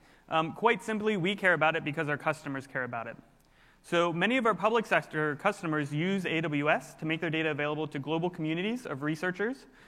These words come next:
uh, entrepreneurs, and students. And then on the flip side,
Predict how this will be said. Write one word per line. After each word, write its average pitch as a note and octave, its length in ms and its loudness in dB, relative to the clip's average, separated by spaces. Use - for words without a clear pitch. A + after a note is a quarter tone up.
uh, - 20 2
entrepreneurs, E3+ 480 2
and C#3+ 100 -2
students. G#3 540 0
And F#3+ 120 2
then A3 80 4
on G#3+ 40 2
the G3+ 80 2
flip E4 260 0
side, D#3 480 4